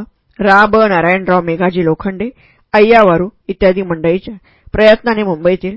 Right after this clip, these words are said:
डोंगरी, मार्केट व भायखळा वगैरे भागात बरीच जागृती उत्पन्न होऊन समाजाच्या शाखा स्थापन झाल्या होत्या. त्या त्या शाखांमार्फत त्या त्या भागात ज्योतिरावांची व्याख्याने झाली. मुंबईत थोडा मुक्काम करून ज्योतिराव ठाण्यास गेले, तेव्हा उत्सवात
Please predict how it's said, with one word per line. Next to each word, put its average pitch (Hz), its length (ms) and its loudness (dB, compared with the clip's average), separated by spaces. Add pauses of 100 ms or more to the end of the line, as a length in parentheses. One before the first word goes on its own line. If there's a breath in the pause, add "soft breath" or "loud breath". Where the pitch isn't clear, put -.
(160)
डोंगरी, 180 440 0 (180)
मार्केट 190 560 -2
व 202 100 -2
भायखळा 202 500 2
वगैरे 185 360 2
भागात 170 400 -4 (400 soft breath)
बरीच 220 280 0
जागृती 185 400 2
उत्पन्न 180 340 -4
होऊन 233 200 -6 (380)
समाजाच्या 214 560 0
शाखा 175 400 -6 (380)
स्थापन 202 400 2
झाल्या 180 240 2
होत्या. 247 240 -2 (140)
त्या 175 100 -2
त्या 185 180 -2
शाखांमार्फत 175 720 -8
त्या 190 140 0
त्या 208 160 -2
भागात 190 300 -2
ज्योतिरावांची 180 580 -2
व्याख्याने 175 400 -6
झाली. 220 240 -8 (360 soft breath)
मुंबईत 240 320 0
थोडा 208 240 0
मुक्काम 180 340 -4
करून 214 240 -2
ज्योतिराव 180 360 0
ठाण्यास 185 340 -4
गेले, 214 260 -6 (100)
तेव्हा 220 280 0 (420 soft breath)
उत्सवात 208 440 0